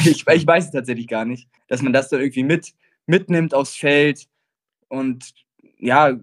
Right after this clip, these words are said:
dann gern den Extrapass spielt, gerne sagt, ich passe dir jetzt gerne diesen Ball und ich freue mich genauso wie, äh, für dich, wenn du den Dreier triffst, wie ich mich jetzt freuen würde, wenn ich den Dreier treffen würde.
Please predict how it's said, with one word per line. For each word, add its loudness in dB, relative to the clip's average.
dann -4
gern 2
den -6
Extrapass -8
spielt, -8
gerne -2
sagt, -6
ich -16
passe -10
dir -2
jetzt -6
gerne 0
diesen -6
Ball 4
und -6
ich -8
freue 0
mich -4
genauso 0
wie, -12
äh, -12
für -8
dich, -2
wenn 0
du 0
den 0
Dreier 4
triffst, -8
wie -2
ich -2
mich 2
jetzt 0
freuen 4
würde, 2
wenn 0
ich -4
den -4
Dreier 2
treffen -14
würde. -10